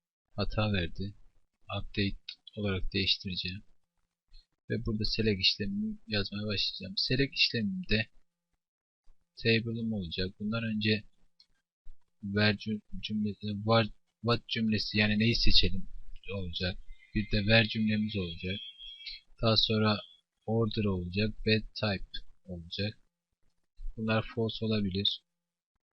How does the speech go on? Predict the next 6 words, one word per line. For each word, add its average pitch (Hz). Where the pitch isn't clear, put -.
Aynı 110
şekilde 101
where 107
de 104
false 95
olabilir. 87